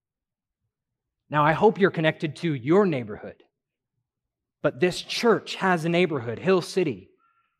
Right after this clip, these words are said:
And I don't think, as I look out here, we have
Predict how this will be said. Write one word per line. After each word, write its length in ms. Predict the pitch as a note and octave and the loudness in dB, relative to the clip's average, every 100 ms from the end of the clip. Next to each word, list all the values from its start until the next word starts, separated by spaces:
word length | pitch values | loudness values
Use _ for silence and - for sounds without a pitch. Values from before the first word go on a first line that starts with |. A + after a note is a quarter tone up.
| _ _ _ _ _ _ _ _ _ _ _ _ _ _ _ _ _ - | _ _ _ _ _ _ _ _ _ _ _ _ _ _ _ _ _ -4
And 120 | F#3 | 0
I 120 | G3 | 2
don't 240 | A3+ B3 B3 | 6 4 4
think, 580 | B3+ B3+ G#3+ - - _ _ _ | 4 4 4 0 -16 _ _ _
as 160 | F3 F3+ | -2 6
I 100 | G3 | 6
look 220 | G3+ G3+ | 6 8
out 200 | G3 G#3+ | 6 6
here, 200 | F#3 E3 | 4 2
we 140 | E3+ | 2
have 340 | G3 F3+ D3+ | 4 6 6